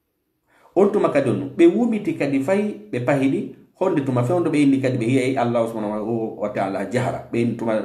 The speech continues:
tuma fewnde ɓe inni no ɓe yiyay kadi Allah hiitere e hiitere. Woɓɓe ko non ɓe firiri. Woɓɓe kañum kadi, eh, ɓe firiri, amu ɓe wumi, wa sammu ɓe pahidi,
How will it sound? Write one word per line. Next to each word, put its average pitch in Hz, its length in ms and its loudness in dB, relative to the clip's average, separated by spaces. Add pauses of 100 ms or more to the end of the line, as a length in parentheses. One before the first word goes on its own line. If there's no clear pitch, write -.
tuma 104 140 -8
fewnde 117 240 -2
ɓe 101 120 -2
inni 98 120 -2
no 98 100 -4
ɓe 101 80 -4
yiyay 101 220 0
kadi - 160 -6
Allah 107 340 -2 (300)
hiitere 107 380 2
e 82 240 -6
hiitere. - 360 -6 (300)
Woɓɓe 127 240 0
ko 120 100 4
non 143 180 2 (400)
ɓe 131 340 0
firiri. - 400 -6 (320)
Woɓɓe 170 300 2
kañum 160 220 2
kadi, 147 380 0
eh, 131 160 2
ɓe 123 100 -2
firiri, 170 500 0 (280)
amu 196 680 0
ɓe 185 80 0
wumi, 165 480 2
wa 135 120 2
sammu 151 500 -2
ɓe 120 140 -4
pahidi, 151 560 -2